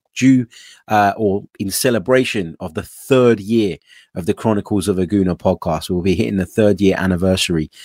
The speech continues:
uh, in, uh, January. We're gonna be giving away not one, but two Arsenal shirts. Uh, it can be an Arsenal twenty twenty twenty-one shirt. Sorry, twenty-one twenty-two, that is the season we're in, right?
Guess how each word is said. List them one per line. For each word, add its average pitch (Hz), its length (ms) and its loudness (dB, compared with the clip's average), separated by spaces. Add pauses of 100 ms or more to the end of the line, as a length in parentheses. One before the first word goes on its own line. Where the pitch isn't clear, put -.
(260)
uh, 87 260 -2
in, 95 360 -2 (140)
uh, 80 140 -18
January. 98 640 -6 (320)
We're 127 240 4
gonna 135 180 0
be 123 120 -4
giving 110 300 -2
away 98 440 -2 (200)
not 131 200 -2
one, 123 400 0 (240)
but 120 200 -8
two 131 520 2 (120)
Arsenal 113 460 0
shirts. - 640 -2 (320)
Uh, 95 160 -4
it 104 100 -4
can 113 160 -2
be 113 220 2
an 104 100 -2
Arsenal 123 420 0 (120)
twenty 127 340 0
twenty 107 380 -2
twenty-one 104 500 0
shirt. 98 380 0 (680)
Sorry, 98 280 -2
twenty-one 107 420 0
twenty-two, 95 480 -4
that 82 140 -2
is 85 100 -8
the 82 60 -10
season 82 280 -6
we're 82 160 -6
in, 82 100 -8
right? 92 180 -4